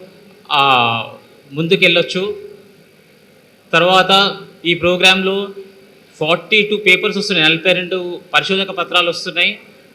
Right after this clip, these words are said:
అందులో ఇరవై ఐదు మంది కంటే ఎక్కువ పిహెచ్డి స్కాలర్స్ ఉన్నారు. మిగతా వాళ్ళందరూ కూడా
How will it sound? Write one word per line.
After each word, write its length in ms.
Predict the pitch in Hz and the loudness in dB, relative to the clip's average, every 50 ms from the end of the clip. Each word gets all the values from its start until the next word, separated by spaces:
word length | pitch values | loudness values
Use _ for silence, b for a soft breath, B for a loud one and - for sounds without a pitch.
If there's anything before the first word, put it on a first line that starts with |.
| - 143 | -2 -2
అందులో 600 | 156 175 190 185 202 208 208 208 214 220 208 - - - - - - | 0 0 2 2 4 6 6 4 4 2 0 -2 -4 -10 -14 -10 -4
ఇరవై 340 | 147 160 170 180 190 202 202 | -2 0 0 2 4 4 6
ఐదు 220 | 202 202 202 202 | 6 6 4 2
మంది 320 | 190 196 190 190 190 202 196 | 0 -2 -2 -2 -2 -4 -2
కంటే 300 | 196 196 196 185 208 190 | -2 -4 -2 0 0 0
ఎక్కువ 500 | 175 - - - 190 196 196 208 214 208 - | 0 -2 -6 -10 -8 -4 -2 -2 -2 -2 2
పిహెచ్డి 280 | 170 175 185 185 185 202 | 2 2 2 2 -2 -6
స్కాలర్స్ 440 | - - 196 180 180 190 180 - 196 | -4 0 0 0 0 0 -2 -4 -6
ఉన్నారు. 380 | 185 190 185 180 190 202 214 208 - - - - - - | -6 -4 -4 -4 -4 -6 -8 -8 -12 -18 -20 -20 -16 -8
మిగతా 320 | 143 160 180 180 175 208 | -4 -4 -4 0 0 0
వాళ్ళందరూ 560 | 208 196 202 196 185 185 190 185 202 202 196 | 2 2 2 2 0 0 -2 -4 -6 -8 -6
కూడా 460 | 185 190 190 190 185 185 190 196 196 | -8 -8 -6 -4 -2 -2 -2 -2 -4